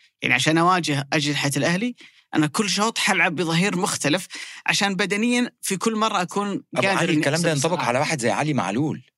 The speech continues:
Speaker 1: مم.
Speaker 2: خلاص داخل ب-، المعدل البدني تعب. لكن، آه،
Speaker 1: هي
Speaker 2: اسم الله
Speaker 1: فكرة
Speaker 2: تبا-،
Speaker 1: خطأ،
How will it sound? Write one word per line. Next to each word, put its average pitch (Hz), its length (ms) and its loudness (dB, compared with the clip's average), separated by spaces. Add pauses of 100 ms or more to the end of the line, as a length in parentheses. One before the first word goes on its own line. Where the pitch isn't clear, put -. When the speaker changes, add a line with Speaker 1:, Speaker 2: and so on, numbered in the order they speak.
Speaker 1:
مم. 120 160 -8
Speaker 2:
خلاص 127 280 0
داخل 110 600 0
ب-، 95 200 -2
المعدل 131 460 2
البدني 120 400 0
تعب. 120 260 -2 (340)
لكن، 110 380 0
آه، 101 460 -2
Speaker 1:
هي 202 100 0
Speaker 2:
اسم 160 160 0
الله 160 180 0
Speaker 1:
فكرة - 120 -2
Speaker 2:
تبا-، - 20 2
Speaker 1:
خطأ، 135 240 -2